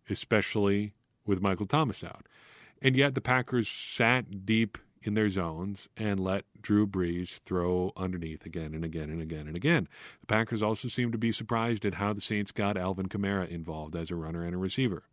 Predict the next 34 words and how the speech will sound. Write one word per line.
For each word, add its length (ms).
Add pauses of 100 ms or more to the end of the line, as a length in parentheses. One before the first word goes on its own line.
(100)
They 80
won 260
that 180
game, 340 (500)
but 140
still, 440 (340)
it 120
seems 320
like 340
they 160
were 520
surprised 680
by 140
the 140
obvious. 400
The 100
Vikings 380
game 200
this 200
year, 160
the 100
home 200
game, 340 (560)
seemed 160
like 160
same 240
kind 160
of 80
thing. 240 (1800)
The 200
Vikings 460
ran 260
wide 260
zone, 340